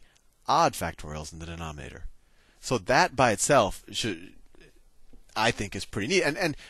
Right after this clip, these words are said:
what, what is especially neat, uh, uh, just another, you know, uh, fodder for thought, is that we know from trigonometry that sine is just a shifted cosine function, or that cosine is just a shifted sine function.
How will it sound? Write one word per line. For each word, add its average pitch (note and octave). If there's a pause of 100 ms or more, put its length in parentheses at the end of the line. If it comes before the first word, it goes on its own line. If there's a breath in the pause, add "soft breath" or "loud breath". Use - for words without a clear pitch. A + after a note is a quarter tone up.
(120)
what, D#3
what E3+
is C#3+ (320)
especially G3
neat, A2
uh, C3
uh, A2+ (260)
just -
another, G#2+ (100)
you G2
know, D#2+
uh, D2+ (680)
fodder F#2
for E2+
thought, G#2+ (380 soft breath)
is C3+
that D3+ (360)
we F3
know F#3
from E3
trigonometry C#3
that G2+
sine C3
is A2
just A2+
a G#2
shifted -
cosine A2+
function, F#2+
or G2+
that F#2
cosine A2
is F#2
just G#2+
a G2
shifted -
sine A#2
function. E2